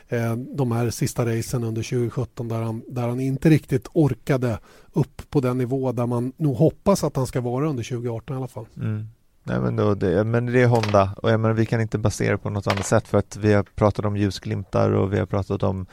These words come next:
Speaker 2: förhoppningar till nästa år, att de ska hitta rätt och allting sånt med Honda, eh, i väldigt många år.
Speaker 1: Mm.
Speaker 2: Och, eh, någonstans får man bara liksom,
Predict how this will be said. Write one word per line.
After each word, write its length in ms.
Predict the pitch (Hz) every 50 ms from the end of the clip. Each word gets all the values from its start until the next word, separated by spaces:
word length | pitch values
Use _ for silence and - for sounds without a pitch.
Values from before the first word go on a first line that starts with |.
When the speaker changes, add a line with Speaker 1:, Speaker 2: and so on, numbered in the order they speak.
| - - - - - - -
Speaker 2:
förhoppningar 540 | - - 104 98 - - 104 101 101 101 95
till 120 | - 98
nästa 280 | 98 95 - - - 104
år, 140 | 104 101
att 140 | 98 95 -
de 120 | - 95 92
ska 100 | - 98
hitta 200 | 92 - 95 92
rätt 280 | 101 101 - _ -
och 80 | 104 104
allting 240 | 101 101 - 101 95
sånt 320 | 98 92 92 - - - _ - - - - - - _ _
med 180 | - 104 104 101
Honda, 420 | 101 98 98 95 95 95 98 98 - _ _ _ - - _ _
eh, 260 | - 110 107 101 98 - -
i 120 | - 107
väldigt 200 | 104 107 104 104
många 200 | 104 101 101 98
år. 200 | 95 104 120 - _ _ _ _ _
Speaker 1:
Mm. 260 | - 131 123 123 135 156
Speaker 2:
Och, 440 | - 117 110 - _ - _ - -
eh, 500 | 107 107 113 107 104 104 98 101 95 92
någonstans 540 | 104 107 110 110 104 - - 104 98 95 -
får 140 | - 98 101
man 160 | 95 95 92
bara 260 | 92 92 90 90 92
liksom, 360 | 92 92 - 92 90 87 85